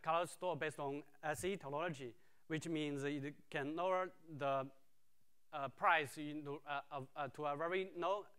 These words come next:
level. It was designed, uh,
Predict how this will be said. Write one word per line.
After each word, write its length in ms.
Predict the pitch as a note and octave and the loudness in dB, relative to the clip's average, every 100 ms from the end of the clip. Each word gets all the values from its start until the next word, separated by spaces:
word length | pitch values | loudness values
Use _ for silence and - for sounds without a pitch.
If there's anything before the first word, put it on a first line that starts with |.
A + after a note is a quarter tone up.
| - - | -20 -8
level. 300 | E3 F#3 F#3 A#2+ - - - - - - - - - - | 2 2 2 -2 -4 -20 -20 -20 -20 -20 -20 -20 -20 -8
It 120 | F3+ F#3+ | 2 6
was 180 | F#3+ | 6
designed, 460 | E3 F3+ F3 F#3 G#3 - - - - | 6 4 8 8 6 -2 -18 -20 -18
uh, 60 | - | -2